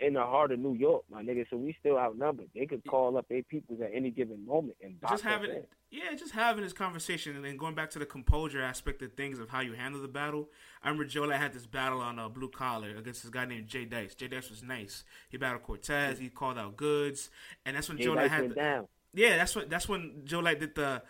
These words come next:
Speaker 2: uh, son,
Speaker 1: But
Speaker 2: son,
Speaker 1: you
Speaker 2: let
Speaker 1: know
Speaker 2: it clap,
Speaker 1: why?
Speaker 2: bang his hat, and then he banged his hat, and then I was just like, "Whoa!"
Speaker 1: Yeah.
Speaker 2: And after that, everything Jay Dice spit was just irrelevant,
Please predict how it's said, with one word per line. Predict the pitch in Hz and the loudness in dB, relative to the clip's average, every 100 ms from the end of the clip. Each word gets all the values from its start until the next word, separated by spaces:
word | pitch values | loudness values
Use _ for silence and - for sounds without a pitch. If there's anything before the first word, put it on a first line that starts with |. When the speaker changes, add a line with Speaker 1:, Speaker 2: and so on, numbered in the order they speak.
| - - - _ _ - - | -18 -20 -20 _ _ -16 -4
Speaker 2:
uh, | 175 | 0
son, | 156 208 | 4 4
Speaker 1:
But | 185 | 6
Speaker 2:
son, | 143 - | 8 8
Speaker 1:
you | |
Speaker 2:
let | 190 226 | 10 8
Speaker 1:
know | |
Speaker 2:
it | - | 10
clap, | 208 180 175 | 12 12 10
Speaker 1:
why? | - - - | 0 -10 6
Speaker 2:
bang | 165 240 220 | 12 12 12
his | 208 | 12
hat, | 196 139 | 12 10
and | 170 | 4
then | 180 | 2
he | 185 | 2
banged | 160 190 208 160 | 8 8 8 0
his | 151 | 0
hat, | 185 220 - | 4 4 4
and | 151 | 0
then | 160 165 | 0 2
I | |
was | 185 170 | 2 0
just | 156 | -2
like, | 135 | -2
"Whoa!" | 113 277 - - 135 | 2 4 4 4 2
Speaker 1:
Yeah. | |
Speaker 2:
And | 160 | 2
after | 180 202 - 190 | 8 8 8 6
that, | 220 240 - | 8 6 4
everything | 190 226 208 170 | 0 0 -4 0
Jay | 196 | 0
Dice | 180 170 | 0 -2
spit | - 190 | 0 -2
was | 156 147 | -2 -4
just | 135 | -8
irrelevant, | 120 127 196 135 113 | -6 0 0 0 -6